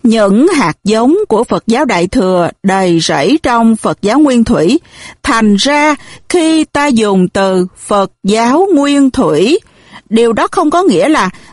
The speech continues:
ta loại ra ngoài những Phật giáo khác, những truyền thống mới khai triển sau này.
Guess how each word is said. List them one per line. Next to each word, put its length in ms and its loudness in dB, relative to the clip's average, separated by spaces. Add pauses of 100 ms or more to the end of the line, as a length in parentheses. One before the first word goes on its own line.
ta 180 0
loại 640 0
ra 300 -2
ngoài 540 0
những 260 0
Phật 200 -6
giáo 280 0
khác, 380 -2 (340)
những 220 2
truyền 240 0
thống 380 0
mới 380 0
khai 280 -2
triển 440 0
sau 260 -2
này. 280 -2